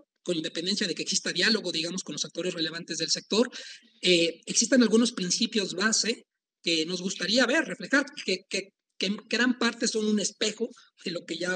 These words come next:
ha sido el propio instituto en los últimos años. Por ejemplo, ya se mencionó algunos, nos gustaría ver un órgano, eh, que no, una, un nuevo órgano que tenga,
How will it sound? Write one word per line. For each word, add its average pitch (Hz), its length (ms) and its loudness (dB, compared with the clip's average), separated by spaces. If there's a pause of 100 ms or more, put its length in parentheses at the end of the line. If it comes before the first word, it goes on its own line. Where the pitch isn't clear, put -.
(120)
ha 175 80 0
sido 185 200 0
el 175 100 -2
propio 175 280 -4
instituto 175 500 -8 (240)
en 160 120 -2
los 151 140 -6
últimos 160 420 -4
años. 196 320 2
Por 170 160 -4
ejemplo, 180 360 0 (240)
ya 185 160 0
se 202 120 2
mencionó 175 280 0
algunos, 190 360 4
nos 160 120 -6
gustaría 190 380 2
ver 208 220 4
un 202 100 2
órgano, 208 440 0 (380)
eh, 156 360 0
que 180 100 0
no, 190 240 0 (840)
una, 202 380 2
un 202 120 0
nuevo 202 220 2
órgano 208 320 0
que - 100 -6
tenga, 196 300 -4